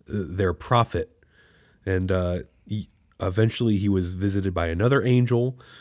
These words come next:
who had buried these, uh, golden plates that, uh, had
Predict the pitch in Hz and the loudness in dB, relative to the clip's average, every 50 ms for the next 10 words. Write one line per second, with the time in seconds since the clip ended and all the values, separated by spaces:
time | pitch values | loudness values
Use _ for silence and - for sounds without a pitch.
0 | - - - - _ - - 107 95 95 90 82 - - 90 85 85 85 90 _ | -20 -20 -20 -20 _ -2 0 0 2 2 0 -2 -4 -4 -6 -6 -6 -8 -10 _
1 | _ _ - 101 98 107 113 120 123 131 127 123 120 113 110 107 - _ _ _ | _ _ -10 -6 0 2 4 4 4 4 6 6 4 4 2 0 -8 _ _ _
2 | - 104 101 104 104 101 98 92 87 87 90 92 - - 95 85 82 80 78 73 | -12 -8 -4 -2 0 0 2 0 0 -2 -4 -6 -6 -4 -4 -2 -2 -2 -4 -6
3 | 76 78 80 - _ _ _ _ _ _ _ _ _ _ _ _ _ - _ _ | -6 -10 -12 -14 _ _ _ _ _ _ _ _ _ _ _ _ _ -20 _ _
4 | _ _ _ _ - - - - 101 123 139 156 147 135 110 95 - - - 135 | _ _ _ _ -12 -10 -6 0 4 6 6 6 6 4 2 2 0 -2 0 2
5 | 143 123 95 - - - - - - - _ _ _ - - - _ _ - 104 | 4 4 2 0 -2 -4 -4 -4 -6 -8 _ _ _ -20 -20 -20 _ _ -4 -2
6 | 95 90 90 87 90 87 87 90 85 - _ _ - - _ _ _ - - - | 0 2 2 2 0 0 -2 -2 -4 -8 _ _ -20 -20 _ _ _ -8 -2 0
7 | 104 98 95 98 | 0 0 0 -2